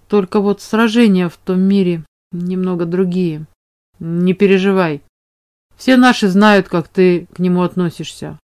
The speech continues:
Лук его в разведку определил». Я улыбнулась.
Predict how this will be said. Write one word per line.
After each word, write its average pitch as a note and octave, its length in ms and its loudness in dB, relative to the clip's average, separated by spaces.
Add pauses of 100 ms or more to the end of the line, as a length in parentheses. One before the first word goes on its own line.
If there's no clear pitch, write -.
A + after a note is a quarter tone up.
Лук G3 320 -2
его G3 200 2
в F#3+ 40 0
разведку G3+ 500 0
определил». D#3 600 -6 (440)
Я C#4 240 2
улыбнулась. D#3+ 680 -4